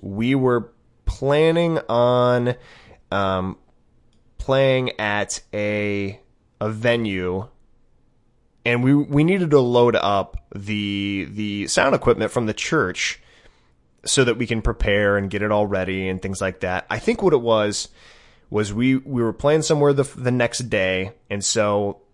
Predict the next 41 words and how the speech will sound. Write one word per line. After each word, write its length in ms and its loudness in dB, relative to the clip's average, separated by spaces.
sometime 540 2
at 100 -2
night, 380 -2
we 60 -4
were 80 -2
like, 280 -2
"Let's 240 0
just 160 -4
go 100 2
ahead 140 -2
and 100 -6
load 260 0
up. 260 0
That 120 0
way 120 0
we've 180 -6
got 200 0
everything. 320 -4
We 60 -6
don't 100 -4
have 100 -10
to 60 -8
wake 200 -8
up 100 -8
early 220 -2
and 100 -4
go 100 -8
get 180 -8
it." 160 -10
I 80 0
think 280 -4
that's 160 -6
how 160 -2
it 80 -6
went. 240 -10
I 60 -12
could 160 0
be 120 0
misremembering 680 -4
that 180 -10
part. 340 -8